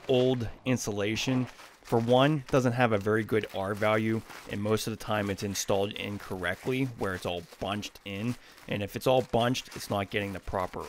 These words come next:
R value. Plus, there's not too many situations where I've seen paper-faced insulation that doesn't have some form of mold growing on it. So I highly recommend that you replace that with a much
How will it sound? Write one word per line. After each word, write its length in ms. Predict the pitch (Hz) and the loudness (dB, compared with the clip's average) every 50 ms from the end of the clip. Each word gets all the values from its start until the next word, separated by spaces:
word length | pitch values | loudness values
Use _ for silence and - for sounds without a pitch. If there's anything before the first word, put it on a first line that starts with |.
| - - | -10 -6
R 220 | - 170 104 98 92 | -4 -2 -2 -2 -4
value. 420 | 85 92 92 87 82 82 80 - - - - - - - - - - | -4 -4 -4 -4 -4 -6 -10 -12 -14 -18 -18 -18 -20 -20 -20 -18 -12
Plus, 480 | - - 175 170 135 110 101 - - - - - | -2 4 8 8 8 8 6 2 -2 -6 -6 -6
there's 160 | 139 147 139 | -6 -4 -2
not 260 | 151 165 160 160 - | 0 0 -2 -2 -4
too 140 | - - 170 | -4 -4 -2
many 240 | 165 156 151 143 127 | 0 0 2 0 0
situations 840 | - - - 135 - - 110 107 104 104 104 - - 123 123 117 - - - - - - | 0 -2 -2 -2 -2 -2 -2 -2 0 -2 -2 -2 -2 -2 -2 -4 -6 -10 -16 -18 -8 -2
where 180 | 113 113 110 | 0 2 2
I've 160 | 107 101 101 - | 2 0 0 -2
seen 460 | - - 117 110 107 104 104 101 98 - - - - - - - - - - - - - - - - - | -2 -2 0 -2 -2 -2 -4 -4 -6 -10 -14 -20 -20 -20 -20 -20 -20 -20 -20 -20 -20 -20 -20 -20 -10 -6
paper-faced 800 | - 110 120 123 - 131 113 - - - 110 110 104 101 - - - - - - - | -2 0 0 0 0 -2 -4 -2 -2 -2 0 0 -2 -4 -6 -10 -16 -18 -18 -10 -4
insulation 680 | - 120 107 - 107 98 101 98 104 104 - 123 123 120 113 - - | -2 -2 -2 -2 -2 0 0 0 0 2 2 0 0 0 -2 -4 -6
that 140 | 101 92 | -4 0
doesn't 260 | - 110 104 107 107 98 | 2 2 2 2 0 -2
have 260 | - 107 101 98 95 | -2 -2 -2 -2 -2
some 320 | - - - 104 104 101 | -2 -2 -2 -2 -2 -4
form 480 | 98 - - 110 104 101 98 101 95 92 - - | -6 -4 -4 -2 0 2 2 0 -2 -4 -4 -6
of 180 | 101 90 90 | -8 -6 -4
mold 380 | 104 101 101 101 95 90 87 - - - - - | -2 0 0 0 0 -2 -4 -8 -12 -14 -14 -10
growing 360 | - 123 101 92 85 82 80 78 | -6 -4 -4 -4 -4 -6 -6 -8
on 160 | 73 73 67 | -8 -10 -10
it. 140 | 64 - - | -10 -8 -4
So 140 | - 110 | 0 0
I 60 | 104 107 | 0 2
highly 280 | 120 143 147 143 135 - | 4 6 6 6 4 2
recommend 680 | 131 131 127 120 - 117 107 107 104 107 104 104 - - - - - - - | 2 2 2 4 2 0 -2 0 -2 -2 -4 -4 -8 -12 -18 -20 -20 -10 -6
that 180 | - 107 90 - | -4 -4 -4 -4
you 80 | 101 | -4
replace 500 | 95 90 90 - - - 110 107 101 - | -6 -6 -6 -6 -2 0 0 0 0 0
that 280 | - 104 98 95 - - | 0 0 0 0 -2 -4
with 120 | - 104 - 92 | -8 -8 -6 -8
a 80 | 90 | -8
much 340 | 90 92 92 92 95 - - | -6 -6 -6 -6 -6 -6 -8